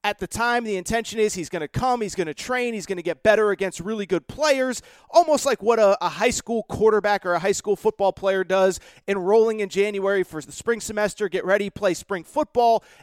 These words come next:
and then get ready to play the following fall. That was the plan, that was the intention, get him to Kentucky, have him compete against higher levels of competition. And then we find out, oh, by the way, once he gets to Kentucky about two weeks ago, oh, wait a second now.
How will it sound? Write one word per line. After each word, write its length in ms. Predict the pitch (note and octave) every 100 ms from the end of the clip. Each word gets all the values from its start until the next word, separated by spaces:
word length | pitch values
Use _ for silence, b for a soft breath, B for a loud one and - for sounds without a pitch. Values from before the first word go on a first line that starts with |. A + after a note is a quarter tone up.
| b
and 140 | A#3
then 140 | A#3 A3
get 200 | G#3 F#3+
ready 220 | G#3 G3+
to 80 | F#3+
play 220 | F3+ F3
the 80 | D#3+
following 380 | D#3+ C#3+ C3 C3
fall. 440 | - G3 - _ _ _ _ _ _ _ _ - -
That 180 | G3 F#3+
was 120 | E3
the 80 | -
plan, 320 | C4 C4 A3+
that 120 | F#3+
was 120 | D#3+
the 100 | F3
intention, 460 | D#3+ - C#4 - A3+
get 160 | G3
him 80 | E3+
to 100 | -
Kentucky, 560 | - - C#4 B3 B3+ G#3+ B B B
have 180 | G#3
him 80 | F#3+
compete 320 | G3 - A3+
against 260 | G3 G3 -
higher 300 | G#3 G3+ F#3
levels 260 | F#3 E3 D#3+
of 100 | -
competition. 760 | F#3 F3 - E4 D4+ D4+ B3 _ _ _ _ _ _ _ _ _
And 160 | C#4+ C#4+
then 160 | F#4+ G4+
we 120 | F#4+
find 280 | D#4+ D4 C4+
out, 220 | B3+ A#3 _
oh, 160 | - D#4
by 240 | C#4 C4
the 80 | A#3
way, 200 | A3+ A3
once 260 | G#3+ B3 A3
he 80 | F#3+
gets 200 | D#4+ -
to 100 | A#3+
Kentucky 480 | G3+ - G3+ - G3+
about 240 | F#3 E3+
two 160 | - G#3+
weeks 240 | D4+ -
ago, 300 | G#3 G3 F3 b b b b _
oh, 360 | E4+ F4+ G#3 C3 _ _
wait 240 | G#4 A4
a 60 | F4+
second 380 | - G#3+ G3+ D#3
now. 400 | D#3 D#3 G#3+